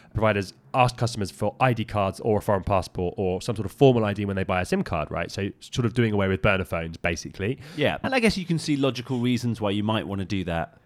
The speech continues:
Speaker 1: Yeah, French law has a similar sort of restriction around carriers collecting information on subscribers,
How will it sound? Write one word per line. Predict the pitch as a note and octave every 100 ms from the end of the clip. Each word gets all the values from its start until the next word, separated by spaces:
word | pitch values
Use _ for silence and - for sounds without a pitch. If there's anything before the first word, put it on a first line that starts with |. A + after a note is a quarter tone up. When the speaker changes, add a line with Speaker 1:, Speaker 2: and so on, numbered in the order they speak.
| _ C4
Speaker 1:
Yeah, | G2 - -
French | D#3 C#3+ C#3+
law | C3 B2 A#2+ -
has | A2 G#2 F#2 -
a | G2
similar | D3+ C3+ B2 A#2 A#2 G2+ -
sort | B2+ A2
of | G2
restriction | A#2+ G#2+ B2+ - A2+
around | G#2+ G2+
carriers | A#2 A2 G#2 G2
collecting | - G#2 - G#2 G2 F#2 F2 -
information | A2+ A#2 G#2 F#2+ G2
on | F2+ F2
subscribers, | - - D#3 D3 C3+ A#2+